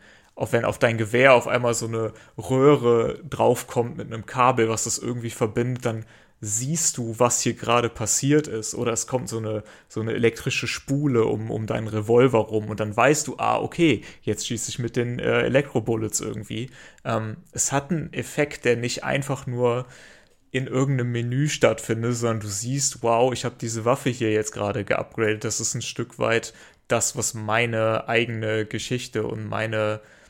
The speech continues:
Reise hier durch die, durch, durch Rapture ausmacht.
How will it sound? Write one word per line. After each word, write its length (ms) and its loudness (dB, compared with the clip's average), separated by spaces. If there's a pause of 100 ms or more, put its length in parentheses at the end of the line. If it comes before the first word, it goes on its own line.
(360)
Reise 500 0
hier 180 -2
durch 180 -8
die, 320 -4
durch, 220 -6
durch 200 -8
Rapture 360 -2
ausmacht. 540 -10